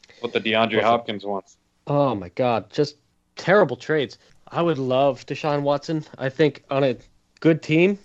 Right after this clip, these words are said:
Speaker 2: I mean, that team has nothing on defense. On a good team, he should have been in the M V P race this year. There's no
Speaker 1: Easily.
Speaker 2: reason he shouldn't have been in the M V P race. He had an unbelievable season.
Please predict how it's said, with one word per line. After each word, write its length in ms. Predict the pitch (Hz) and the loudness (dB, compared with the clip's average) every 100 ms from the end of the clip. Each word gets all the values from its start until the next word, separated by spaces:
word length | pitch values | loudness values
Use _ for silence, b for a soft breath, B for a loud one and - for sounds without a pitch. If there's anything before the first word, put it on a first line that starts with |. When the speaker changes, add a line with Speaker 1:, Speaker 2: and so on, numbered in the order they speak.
| - | -6
Speaker 2:
I 60 | 127 | 0
mean, 120 | 139 | 2
that 160 | 151 147 | 2 0
team 220 | 151 123 | -4 -4
has 200 | 113 98 | -6 -8
nothing 680 | 107 127 143 147 - 110 98 | -2 2 4 4 2 -4 -4
on 160 | 95 | -4
defense. 580 | 92 117 113 131 127 - _ _ _ | -2 -2 2 0 0 -6 _ _ _
On 100 | 127 | 0
a 40 | 131 | 4
good 240 | 156 165 | 4 2
team, 400 | - 165 117 104 _ _ | 4 4 4 0 _ _
he 160 | - 147 | -2 0
should 180 | 165 | 0
have 100 | 135 117 | 2 2
been 120 | 120 | 4
in 140 | 117 | 2
the 120 | 110 | 0
M 100 | 117 113 | -4 -4
V 100 | 104 | -6
P 220 | - 113 | -6 -4
race 240 | 104 98 | -4 -6
this 180 | 95 - | -10 -8
year. 200 | 98 90 - | -6 -8 -6
There's 180 | 127 127 | -4 4
no 160 | 156 175 | 6 6
Speaker 1:
Easily. 120 | 156 | 4
Speaker 2:
reason 180 | 151 135 | 2 0
he 120 | 131 | -2
shouldn't 320 | 127 139 131 | -2 -2 0
have 100 | 120 | 2
been 160 | 123 123 | 2 2
in 80 | 110 | 0
the 120 | 104 | -2
M 100 | 113 | -2
V 120 | 117 | -4
P 260 | - 123 117 | -4 -4 2
race. 200 | 117 123 | 2 2
He 60 | |
had 80 | 117 | -2
an 140 | 117 - | -2 -4
unbelievable 540 | 165 180 151 151 135 131 | 0 2 4 2 0 -2
season. 380 | - 147 120 | 0 0 0